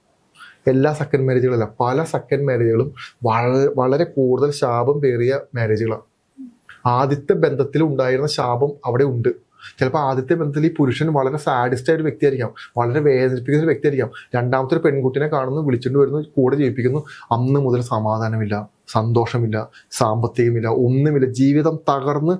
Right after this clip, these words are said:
തകർന്ന് തരിപ്പണമാവും. എന്നാൽ അപ്പുറത്ത് നിൽക്കുന്ന വ്യക്തി വളരെ ഹാപ്പി ആയിട്ട്, എനർജറ്റിക് ആയിട്ട് മുന്നോട്ട് പോകും. എടുക്കുന്ന ഊർജ്ജം മൊത്തം ഇതാ. മനസ്സിലാക്കേണ്ട ഒരു കാര്യം എന്താണെന്ന് മനസ്സിലാക്കിക്കോ,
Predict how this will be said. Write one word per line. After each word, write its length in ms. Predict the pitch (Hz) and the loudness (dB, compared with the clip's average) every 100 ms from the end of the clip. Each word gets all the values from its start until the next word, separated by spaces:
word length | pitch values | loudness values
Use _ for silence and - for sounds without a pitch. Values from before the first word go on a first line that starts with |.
| - - - | -6 -10 -4
തകർന്ന് 360 | 139 135 151 165 165 | -2 0 0 -2 -2
തരിപ്പണമാവും. 920 | 160 156 151 180 180 135 123 - - - | 0 0 0 0 2 0 -2 -10 -12 -6
എന്നാൽ 220 | 151 208 247 _ _ | -2 -2 -4 _ _
അപ്പുറത്ത് 340 | 147 - 175 208 | -10 -2 0 0
നിൽക്കുന്ന 200 | 196 196 | 0 0
വ്യക്തി 440 | 175 - 208 208 _ _ _ _ - | -2 -2 -4 -4 _ _ _ _ 0
വളരെ 260 | 127 131 135 | 2 2 0
ഹാപ്പി 400 | 127 117 120 135 | 0 -4 0 0
ആയിട്ട്, 200 | 113 127 | 0 -2
എനർജറ്റിക് 440 | 117 107 107 117 | -2 -4 -4 -2
ആയിട്ട് 140 | 117 | 0
മുന്നോട്ട് 280 | 120 113 110 | 0 -2 -2
പോകും. 500 | 110 104 - - 254 151 | -4 -4 -12 -18 -4 0
എടുക്കുന്ന 380 | 147 - 185 | 0 0 0
ഊർജ്ജം 440 | 196 151 151 151 175 | 2 2 2 0 -2
മൊത്തം 220 | 160 160 | 0 0
ഇതാ. 180 | 127 113 - _ _ _ _ | 0 -2 -6 _ _ _ _
മനസ്സിലാക്കേണ്ട 460 | 139 147 190 175 170 | -4 -2 -2 0 0
ഒരു 80 | 160 | 0
കാര്യം 300 | 135 165 135 | 0 -2 -2
എന്താണെന്ന് 360 | 120 123 123 - | 0 -2 -4 -4
മനസ്സിലാക്കിക്കോ, 640 | 117 120 120 107 110 143 | -2 0 -2 0 -4 -4